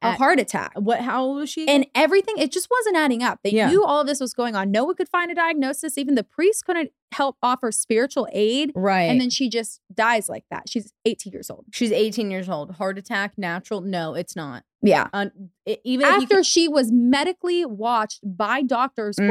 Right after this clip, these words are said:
Speaker 2: Mm-hmm.
Speaker 1: three weeks.
Speaker 2: For three weeks. And
Speaker 1: And
Speaker 2: priests
Speaker 1: no,
Speaker 2: are coming
Speaker 1: everyone,
Speaker 2: in.
Speaker 1: you know they're doing lab. This is nineteen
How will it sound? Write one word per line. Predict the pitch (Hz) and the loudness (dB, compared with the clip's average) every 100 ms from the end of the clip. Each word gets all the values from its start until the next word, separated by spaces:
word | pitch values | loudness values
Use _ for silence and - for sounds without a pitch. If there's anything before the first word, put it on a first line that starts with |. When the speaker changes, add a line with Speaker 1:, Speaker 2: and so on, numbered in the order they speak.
| 202 | 2
Speaker 2:
Mm-hmm. | 180 | 0
Speaker 1:
three | 170 214 220 233 | 0 0 0 -2
weeks. | 208 208 - - | -4 -6 -8 -4
Speaker 2:
For | 220 208 | -2 -2
three | - - 214 247 254 | -4 -8 -4 -2 -2
weeks. | 254 190 - - - | -4 -6 -10 -16 -8
And | 208 190 | -6 2
Speaker 1:
And | 247 233 | 4 4
Speaker 2:
priests | 233 254 277 | 6 4 4
Speaker 1:
no, | |
Speaker 2:
are | |
coming | 262 240 | 2 2
Speaker 1:
everyone, | 262 339 320 330 | 2 2 2 2
Speaker 2:
in. | 330 | 4
Speaker 1:
you | 440 | 2
know | 622 | 2
they're | 494 339 | 0 0
doing | 311 302 247 | 0 2 2
lab. | 202 185 233 | 2 2 0
This | 320 339 | -2 -6
is | 381 440 | -6 -6
nineteen | 494 494 453 403 | -6 -6 -4 -4